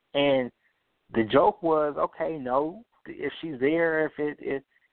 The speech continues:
I mean, the, the, the, the lackadaisical stance is if she's there and we're engaged, it should be okay. But no, we're in the stage of America, we're in the stage of society where you need to hear that yes.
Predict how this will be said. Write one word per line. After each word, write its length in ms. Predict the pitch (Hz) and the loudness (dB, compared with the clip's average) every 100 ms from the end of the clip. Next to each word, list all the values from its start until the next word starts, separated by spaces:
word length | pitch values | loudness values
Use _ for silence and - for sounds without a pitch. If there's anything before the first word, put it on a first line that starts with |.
| _ - | _ -2
I 60 | |
mean, 280 | 135 131 127 | 0 0 0
the, 160 | 123 117 | -2 -2
the, 200 | 110 - _ _ _ | -4 -6 _ _ _
the, 240 | 127 117 - _ _ _ _ | 2 2 0 _ _ _ _
the 80 | 123 | 0
lackadaisical 1120 | 120 143 - 120 120 135 120 - 120 113 113 _ _ _ - | 4 4 2 -4 -2 -2 -4 -12 -12 -12 -14 _ _ _ -6
stance 260 | 175 175 - | -4 -4 -6
is 140 | 123 | -6
if 160 | 120 113 - - - | -6 -10 -14 -20 -16
she's 260 | 175 170 | -12 -4
there 380 | 156 160 160 139 | 0 4 4 2
and 80 | 131 | -2
we're 280 | 143 151 - | -2 -2 -2
engaged, 600 | 147 131 143 190 233 98 - _ | -4 0 2 4 2 -6 -16 _
it 140 | 180 - | -6 -6
should 120 | 208 202 | -16 -2
be 60 | 190 | 2
okay. 400 | 190 - 156 143 - | 2 2 -2 -2 -6
But 140 | 123 | -4
no, 380 | 175 190 110 - _ _ _ _ _ | 2 2 2 -6 _ _ _ _ _
we're 260 | - 170 170 | 2 2 4
in 140 | 165 | -2
the 100 | 147 - | -6 -6
stage 440 | 156 156 151 135 | -4 -4 -4 -6
of 180 | 131 120 | -10 -10
America, 560 | 120 123 175 170 - 123 | -14 -6 -4 -4 -6 -6
we're 220 | 151 170 | -6 -8
in 60 | 143 | -10
the 60 | - | -4
stage 420 | 139 139 131 120 120 | -2 0 -2 -8 -4
of 280 | 123 123 117 - _ _ _ _ | -2 -2 -4 -10 _ _ _ _
society 480 | 120 - 170 196 143 | -8 2 2 2 -4
where 360 | 127 131 123 - _ 175 | -10 -8 -8 -10 _ -12
you 140 | 226 | -8
need 200 | 220 220 | -8 -6
to 80 | 170 | -8
hear 200 | 165 202 185 | -2 -2 0
that 180 | 143 143 | -2 -2
yes. 200 | 180 | -6